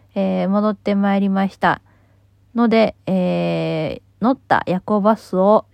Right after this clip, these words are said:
紹介します。本日の乗った夜行バスは、ビップライナー一〇三便、えー、バス運行会社は平成コミュニティバスさんでございます。えー、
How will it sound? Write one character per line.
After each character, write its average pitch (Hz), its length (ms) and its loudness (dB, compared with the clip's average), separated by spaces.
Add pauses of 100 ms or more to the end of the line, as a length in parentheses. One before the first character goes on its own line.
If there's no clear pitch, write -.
紹 214 320 -2
介 208 300 0
し - 140 -12
ま 208 160 2
す。 - 160 -16 (580)
本 277 280 2
日 196 340 -4
の 196 260 0 (180)
乗 202 100 -2
っ 196 60 -6 (120)
た 196 240 2 (340)
夜 185 140 -2
行 202 200 -2
バ 202 140 0
ス - 140 -8
は、 175 180 2 (580)
ビ 247 180 0
ッ - 20 -20 (100)
プ 254 140 4
ラ 262 160 6
イ 247 100 0
ナ 175 320 -2
ー - 60 -12
一 202 280 -6
〇 214 300 0
三 185 320 -4
便、 190 300 -2 (280)
え 175 200 -6
ー、 - 20 -10
バ 220 160 2
ス 233 160 -4
運 226 220 2
行 226 240 0
会 220 180 2
社 196 160 -4
は 180 260 0 (120)
平 247 240 2
成 247 240 2
コ 240 160 -2
ミ 240 140 0
ュ - 20 -
ニ 240 140 0
テ - 100 -4
ィ 233 160 2
バ 233 120 4
ス 214 300 -2
さ - 240 -4
ん 202 100 0
で 196 120 0
ご 196 140 0
ざ 196 120 2
い 196 80 0
ま 190 160 -2
す。 190 540 -2 (720)
え 175 920 -2
ー、 - 100 -20